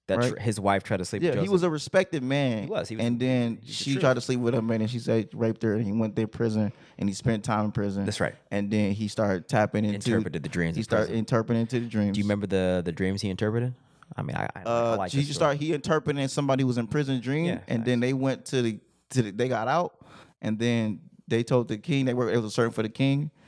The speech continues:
Speaker 1: Facts.
Speaker 2: And then the king was like, "I'm having, I got these dreams." And then he was
Speaker 1: Facts.
Speaker 2: like, "Well, you know, my, my man's that's,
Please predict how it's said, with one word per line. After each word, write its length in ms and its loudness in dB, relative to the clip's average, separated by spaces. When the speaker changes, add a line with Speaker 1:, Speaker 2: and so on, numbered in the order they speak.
Speaker 1:
Facts. 340 -2
Speaker 2:
And 140 0
then 180 2
the 80 -2
king 260 2
was 80 -4
like, 180 -2
"I'm 160 0
having, 320 2
I 80 0
got 200 0
these 140 -4
dreams." 360 0
And 160 -4
then 80 -2
he 60 -4
was 40 -4
Speaker 1:
Facts. 180 0
Speaker 2:
like, 120 -2
"Well, 180 0
you 80 2
know, 100 2
my, 180 -2
my 180 -2
man's 300 0
that's, 260 -4